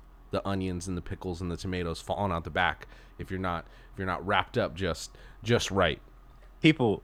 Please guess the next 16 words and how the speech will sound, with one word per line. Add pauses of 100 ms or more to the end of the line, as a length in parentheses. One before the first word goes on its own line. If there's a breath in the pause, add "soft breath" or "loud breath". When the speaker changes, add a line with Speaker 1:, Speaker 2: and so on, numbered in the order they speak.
(120)
Speaker 2:
this
man
is
giving
you
gold
right
now.
He's
giving
you
real
burger
gold. (160)
Speaker 1:
<laughs>
Speaker 2:
Okay?